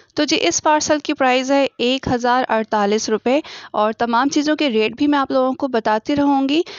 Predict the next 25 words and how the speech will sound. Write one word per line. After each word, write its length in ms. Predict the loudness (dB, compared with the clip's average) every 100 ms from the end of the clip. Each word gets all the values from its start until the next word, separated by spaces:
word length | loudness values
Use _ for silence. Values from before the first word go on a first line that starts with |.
| -6
और 80 | -4
तमाम 360 | -2 -2 -2 0
चीज़ों 260 | 0 0
के 120 | 0 2
रेट 280 | 2 2 2
भी 100 | 2
मैं 140 | 2
मेंशन 400 | 0 0 0 0
कर 160 | 0 2
दूँगी 360 | 2 2 0 -2 -10 -6
कि 100 | -2
इनके 260 | 0 0 0
रेट 380 | 2 2 0
वैसे 320 | -2 -2 0 -2
क्या 200 | 2 0
होते 240 | 0 2
हैं 140 | 2 0
और 300 | 0 0 0
सेल 340 | 0 0 0
पे 140 | 0 -4
मुझे 320 | -2 -2 -4 -2
क्या 240 | 0 2
रेट 200 | 2 0
मिले 220 | 0 0
हैं। 200 | 2 0